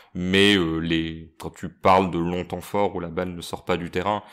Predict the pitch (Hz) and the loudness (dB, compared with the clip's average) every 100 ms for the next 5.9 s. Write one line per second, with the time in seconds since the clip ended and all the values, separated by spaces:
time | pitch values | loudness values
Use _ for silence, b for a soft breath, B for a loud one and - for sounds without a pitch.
0 | B - - 90 78 85 90 95 82 80 | B -14 -8 -6 -4 -4 -4 -4 -6 -8
1 | - 85 85 92 - 87 80 - 92 98 | -8 -6 -6 -6 -6 -8 -8 -6 0 0
2 | 95 - 85 85 85 82 85 - 92 87 | 0 -4 -6 -4 -6 -6 -6 -6 -8 -8
3 | 87 82 87 92 101 - 87 92 92 95 | -8 -8 -8 -6 -8 -8 -6 -4 -2 -2
4 | 85 82 80 87 85 87 85 85 92 87 | -2 -2 -6 -10 -8 -6 -6 -6 -8 -10
5 | 80 87 85 87 - 107 107 - - | -8 -6 -6 -8 -4 -2 -2 -4 -8